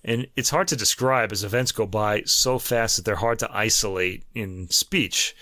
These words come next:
Uh, there's a kind of oompa lurching rhythm at around three minutes and four seconds that the clarinet rather coquettishly dances over.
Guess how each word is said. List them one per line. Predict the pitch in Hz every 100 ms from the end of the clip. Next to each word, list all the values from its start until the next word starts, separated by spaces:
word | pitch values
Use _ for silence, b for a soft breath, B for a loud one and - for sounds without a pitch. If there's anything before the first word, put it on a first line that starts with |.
| B B B B -
Uh, | 117 120
there's | 123 131
a | 131
kind | - 165 175
of | 135 117 110
oompa | 165 175 170 131 120 104 107 - - _ 117
lurching | 117 143 147 - 131 117
rhythm | 107 110 107
at | 107
around | 104 107 107
three | 107 123 131
minutes | 127 113
and | 110
four | - 120 120
seconds | - 131 135 135 117 117
that | 120 -
the |
clarinet | 113 131 127 127 127
rather | 117 120 113
coquettishly | - 107 - 131 127 - 104
dances | 87 110 117 123 104 98
over. | 101 95 123